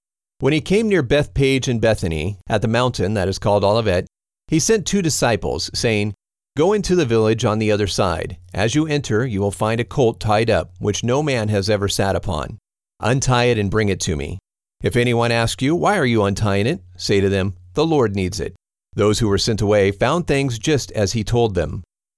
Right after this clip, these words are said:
As they were untying the colt, its owner said to them, "Why are you untying the colt?"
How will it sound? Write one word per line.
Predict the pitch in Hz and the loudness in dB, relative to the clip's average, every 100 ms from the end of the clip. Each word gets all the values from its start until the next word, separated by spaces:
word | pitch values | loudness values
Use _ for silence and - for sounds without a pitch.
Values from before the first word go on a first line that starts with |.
| - | -4
As | 123 120 | -2 2
they | 135 | 2
were | 131 139 | 2 2
untying | 143 135 139 139 | 0 0 0 0
the | 113 | 0
colt, | 139 147 113 | 2 2 2
its | 120 95 | -2 0
owner | 117 147 110 | 0 0 0
said | - 123 127 | 0 0 0
to | 110 | 0
them, | 104 101 - - | 2 0 -2 -10
"Why | 98 107 160 | -4 -2 0
are | 190 | 0
you | 151 | 2
untying | 127 113 123 117 | 2 0 0 0
the | 104 | -2
colt?" | - 107 151 | 0 0 0